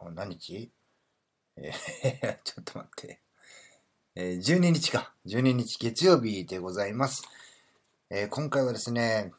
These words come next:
どういったお話をさせていただくかと言いますと、YouTubeチャンネルのキャッチフレーズが届いた <laughs> という話をさせていただきます。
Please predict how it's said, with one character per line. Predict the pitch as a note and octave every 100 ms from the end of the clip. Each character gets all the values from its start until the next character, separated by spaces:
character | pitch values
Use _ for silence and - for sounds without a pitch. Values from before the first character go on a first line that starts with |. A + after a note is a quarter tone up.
| -
ど | G2 A#2+
う |
い | B2
っ |
た | -
お | G#2
話 | A2 G#2 A2
を |
さ | G#2 G#2
せ | -
て | - A#2+
い |
た | A2+
だ | B2+ C#3
く | -
か | -
と | C3 G2
言 | F#2+ A#2+
い |
ま | C#3 C#3
す | -
と、 | D3 C#3 - _ _ _ _ _ _ _ _ _ _ _ - -
YouTube | B2 F3+ F3+ - E3 D#3 E3
チ | F3
ャ | E3
ン |
ネ | D#3+
ル | D3
の | C#3+ C3+ - _ _
キ | -
ャ | C#3+
ッ | -
チ | F3
フ | D#3
レ | E3+ D#3+
ー |
ズ | C#3+
が | D3 D3 - _
届 | - E3+ G3
い | F3
た | F#3 F3+ F3 - -
<laughs> | E3
と | C3
い | A2
う | G#2+
話 | - C3+ - B2
を |
さ | A#2 - -
せ | - C3+
て |
い | -
た |
だ | B2+
き | A#2+
ま |
す。 | - - -